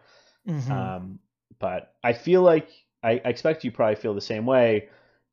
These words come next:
Speaker 2: It's really hard for me to justify the Ektros H M G when I can just bring a Sukiel H M G for cheaper, who has the
Speaker 1: Mm-hmm.
Speaker 2: same B S, better B S actually after they go into inactive,
Speaker 1: Right.
Speaker 2: and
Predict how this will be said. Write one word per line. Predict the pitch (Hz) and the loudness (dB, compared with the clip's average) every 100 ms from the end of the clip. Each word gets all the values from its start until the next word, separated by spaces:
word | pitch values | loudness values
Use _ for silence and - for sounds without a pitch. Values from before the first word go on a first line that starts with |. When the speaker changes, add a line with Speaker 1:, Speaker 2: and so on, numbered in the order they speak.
| _ | _
Speaker 2:
It's | 131 - | -6 -4
really | 117 147 165 | -2 0 0
hard | 156 147 | 2 2
for | 143 | 2
me | 139 | -4
to | 127 | -2
justify | 113 120 - - 117 110 107 101 113 _ 117 | 0 -2 -4 0 2 4 2 0 -6 _ -14
the | 110 107 | -10 -4
Ektros | 127 - 147 135 | -4 0 0 2
H | 127 123 | -2 -2
M | 120 110 | -6 -6
G | 110 104 95 92 - | -4 -4 -4 -4 -6
when | 98 95 | -8 -8
I | 95 | -10
can | - 98 | -10 -8
just | 98 - | -8 -6
bring | 107 101 101 98 | -6 -6 -8 -12
a | - | -14
Sukiel | - 135 123 123 113 104 | -10 -8 -4 -2 0 -2
H | 98 107 | -4 -8
M | 104 | -8
G | 101 95 | -10 -10
for | 98 | -12
cheaper, | - 151 139 123 120 113 - _ _ _ _ _ _ | -8 -8 -2 0 2 0 -6 _ _ _ _ _ _
who | 117 208 202 | -4 -2 0
has | 151 110 | 0 0
the | 139 | -2
Speaker 1:
Mm-hmm. | 131 | -4
Speaker 2:
same | 127 151 170 | -4 -2 -2
B | 147 117 | -2 -4
S, | 90 120 - - - _ _ _ _ _ _ | -4 -6 -8 -18 -20 _ _ _ _ _ _
better | 117 131 165 143 | 0 2 4 2
B | 120 | 0
S | 98 - | -4 -4
actually | 101 - 101 90 | -6 -6 -10 -8
after | 95 - 104 95 92 98 | -8 -8 -8 -6 -8 -12
they | 104 104 | -10 -8
go | 98 | -6
into | 95 98 - | -8 -12 -12
inactive, | 95 90 98 73 80 110 _ _ _ _ _ _ | -12 -14 -14 -12 -12 -14 _ _ _ _ _ _
Speaker 1:
Right. | - - | -10 -6
Speaker 2:
and | 110 113 110 107 107 101 | -4 -2 -2 -4 -6 -10